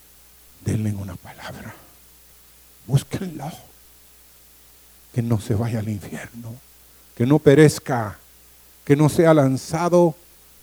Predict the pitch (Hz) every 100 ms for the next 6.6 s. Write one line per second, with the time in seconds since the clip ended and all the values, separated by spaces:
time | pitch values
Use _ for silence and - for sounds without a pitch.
0 | _ _ _ _ 127 131 147 160 139 117
1 | - 160 131 110 107 _ _ _ _ _
2 | _ _ 123 123 120 - 98 95 90 -
3 | 123 - - - - _ _ - _ _
4 | _ _ _ _ - 131 165 - 156 143
5 | 151 156 151 135 123 113 110 - 107 98
6 | 143 151 127 - 110 107